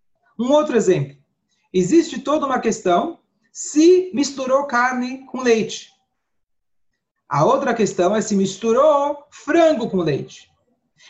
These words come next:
Então, quando você vai dizer pro rabino, fala, "Acho que caiu um pouco de carne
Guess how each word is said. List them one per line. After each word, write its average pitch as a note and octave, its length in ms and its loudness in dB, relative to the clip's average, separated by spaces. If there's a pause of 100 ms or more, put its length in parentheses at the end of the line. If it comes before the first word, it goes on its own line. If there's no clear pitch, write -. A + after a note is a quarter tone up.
Então, F#3+ 220 0
quando E4 340 2
você C4+ 120 -6
vai C4 140 -2
dizer B3+ 200 -2
pro A#3 120 -4
rabino, G#3+ 340 0
fala, G#3 280 0
"Acho E4 600 0
que D4 120 -6
caiu C4 680 2
um G#3+ 140 0
pouco C#4+ 360 -2
de G#3 120 -4
carne C4+ 680 -2